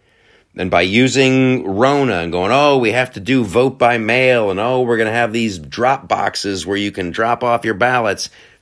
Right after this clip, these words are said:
No, no, and no. Now it looks shady.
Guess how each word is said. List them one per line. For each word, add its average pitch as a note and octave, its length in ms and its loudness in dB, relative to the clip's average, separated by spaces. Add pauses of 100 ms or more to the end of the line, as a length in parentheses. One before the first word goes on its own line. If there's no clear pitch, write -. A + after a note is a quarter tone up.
No, A2+ 720 0
no, A2 680 0
and F#2 320 -4
no. D#2+ 320 -2 (320)
Now G#2+ 640 -2
it A#2 120 -2
looks G#2 260 -2
shady. C#2 520 -4